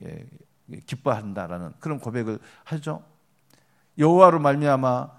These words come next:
즐거워하며 구원의 하나님으로 말미암아 기뻐한다." 그랬어요. 즐거워하며 기뻐하는 거, 없는데 어떻게 즐거워하며 기뻐할 수 있습니까? 그런데 하박국 선지자가 처음에는 "하나님, 어떻게 그럴 수 있습니까? 어떻게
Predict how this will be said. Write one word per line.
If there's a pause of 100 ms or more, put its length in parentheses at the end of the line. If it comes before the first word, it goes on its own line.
(120)
즐거워하며
구원의
하나님으로
말미암아
기뻐한다."
그랬어요. (600)
즐거워하며
기뻐하는
거, (280)
없는데
어떻게
즐거워하며
기뻐할
수
있습니까?
그런데 (380)
하박국
선지자가 (540)
처음에는 (140)
"하나님,
어떻게
그럴
수
있습니까?
어떻게